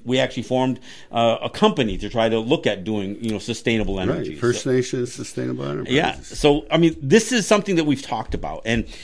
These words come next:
Speaker 1: it, it was also involved in, in, in, uh, agriculture, uh, you know, um, you know, hydroponics and, and aquaculture,
Speaker 2: Aquaculture.
Speaker 1: a lot of other things that we,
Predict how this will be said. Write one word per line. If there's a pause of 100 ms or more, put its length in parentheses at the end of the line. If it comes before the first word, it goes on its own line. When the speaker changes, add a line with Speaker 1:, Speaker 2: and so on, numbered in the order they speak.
(140)
Speaker 1:
it,
it
was
also
involved
in, (220)
in,
in,
uh,
agriculture,
uh,
you
know, (260)
um,
you
know,
hydroponics
and,
and
aquaculture,
Speaker 2:
Aquaculture.
Speaker 1:
a
lot
of
other
things
that
we,